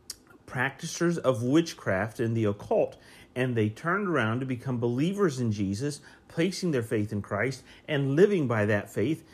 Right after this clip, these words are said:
and turning their back on the occult. "And they counted the price of them and found it fifty thousand pieces of silver." These people had so invested themselves financially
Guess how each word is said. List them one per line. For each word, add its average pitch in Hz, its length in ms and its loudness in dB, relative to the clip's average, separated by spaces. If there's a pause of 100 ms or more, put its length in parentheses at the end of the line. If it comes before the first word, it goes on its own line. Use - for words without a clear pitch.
(200)
and 117 180 -2
turning 180 360 0
their 190 120 2
back 120 400 -2
on 110 140 -2
the 131 100 4
occult. - 480 0 (880)
"And 143 160 4
they 131 120 8
counted 180 420 4
the 185 60 4
price 175 420 2
of 135 80 -4
them 123 140 4
and 127 120 2
found 117 240 2
it - 120 -4
fifty 156 340 0
thousand 120 500 2
pieces 101 380 -4
of 107 80 0
silver." 113 340 0 (520)
These 170 400 2
people 175 440 2
had 135 360 0
so 175 680 4 (200)
invested 143 720 0
themselves 131 680 0
financially 170 1080 -2